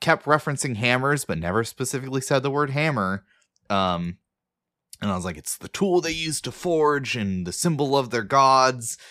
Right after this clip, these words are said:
And it gets to the end of the poem, and it's like, "What am I?" And they're like, "Oh, it's," you know, and then they start naming the gods. I'm like, "No, it's not the god. It's," I,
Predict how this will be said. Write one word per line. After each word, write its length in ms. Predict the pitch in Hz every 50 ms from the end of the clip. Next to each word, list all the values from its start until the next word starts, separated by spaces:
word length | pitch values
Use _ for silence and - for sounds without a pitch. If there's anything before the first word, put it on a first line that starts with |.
| - - - _ _ _ _ _
And 180 | 87 90 82 82
it 60 | 76
gets 200 | - 117 - -
to 60 | - 98
the 80 | 104 120
end 100 | 127 120
of 60 | 110
the 60 | 101
poem, 260 | - 120 113 113 113 113
and 60 | 98
it's 100 | 82 -
like, 140 | 90 - - 85
"What 200 | 90 92 104 107
am 220 | 101 92 90 87 85
I?" 360 | 80 78 76 78 76 73 - _ _ _ _ _ _ _
And 160 | - 92 87 87
they're 140 | 85 82
like, 340 | 82 82 82 82 85 - - _ _ _ _ _ _ _ -
"Oh, 360 | 170 208 202 131 98 82 80 - -
it's," 440 | 110 123 127 127 - - - - - _ _ _
you 200 | - 113 110 101
know, 80 | 104 -
and 180 | - 113 110
then 120 | 107 104 110
they 80 | 110 -
start 260 | - - 131 107 85
naming 640 | 95 101 110 117 123 139 147 151 156 160 156 147
the 80 | 135 127
gods. 540 | 104 - 131 143 143 127 110 92 - - 104
I'm 60 | 98
like, 200 | 92 95 92 -
"No, 180 | 107 104 107 104
it's 160 | 98 - -
not 160 | 120 117 - -
the 60 | -
god. 540 | - 104 98 101 98 98 98 95 92 - - -
It's," 380 | - 104 107 - - - - - _ _ - - - - - - - - _
I, 140 | - 101 80